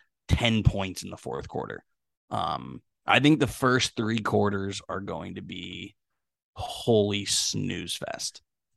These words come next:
Um, but yeah, that's what I have. Nineteen to sixteen. You've been, you've won the most. Have, haven't you won, like, five out of the seven?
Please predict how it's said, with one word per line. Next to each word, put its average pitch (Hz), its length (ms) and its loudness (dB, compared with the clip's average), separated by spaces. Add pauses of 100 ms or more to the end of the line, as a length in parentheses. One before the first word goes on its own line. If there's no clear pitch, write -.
(600)
Um, - 580 -6 (600)
but 180 160 6
yeah, 151 180 8 (140)
that's 151 120 4
what 180 120 10
I 156 60 10
have. 147 180 8
Nineteen 185 640 6
to 170 80 4
sixteen. 170 760 2 (180)
You've 226 260 10
been, 220 140 8
you've 180 180 8
won 233 240 8
the 190 80 10
most. 147 440 8
Have, 139 180 2
haven't 180 260 0
you 170 140 0
won, 180 260 6
like, 135 240 2 (140)
five 123 240 6
out 123 100 4
of 127 60 2
the 120 80 -2
seven? 135 540 0